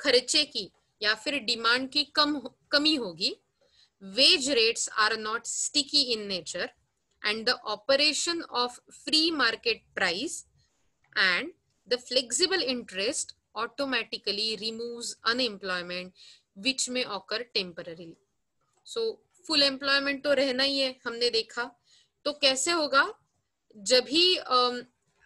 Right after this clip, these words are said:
actually demand नहीं है market में,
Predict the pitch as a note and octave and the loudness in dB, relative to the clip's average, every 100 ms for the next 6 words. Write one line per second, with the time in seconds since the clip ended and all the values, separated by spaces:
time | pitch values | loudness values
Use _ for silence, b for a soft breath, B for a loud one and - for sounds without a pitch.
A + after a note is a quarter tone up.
0 | b _ _ B3 B3 - D#4 C#4+ C4+ C4 | b _ _ -6 -4 -2 0 2 2 4
1 | C#4+ C#4+ C4+ D#4 D#4+ B3 G3+ - G3 - | 2 4 2 2 2 2 0 -2 -6 -4
2 | A3+ | -6